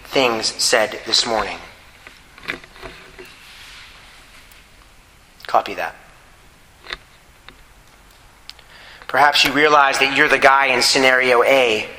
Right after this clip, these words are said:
that treats these precious gifts from God as burdens, as bad-tasting medicine that you force yourself to take to save your own skin.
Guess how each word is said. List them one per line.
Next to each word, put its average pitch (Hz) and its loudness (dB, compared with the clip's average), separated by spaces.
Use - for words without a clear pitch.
that 127 2
treats - 0
these 143 -2
precious 156 2
gifts - 0
from 123 0
God 113 4
as 117 0
burdens, 113 -2
as 117 0
bad-tasting 131 2
medicine 120 2
that 110 -4
you 113 -12
force 143 2
yourself - 2
to 113 -10
take - -4
to - -12
save 117 -2
your 113 0
own 110 -2
skin. 107 -4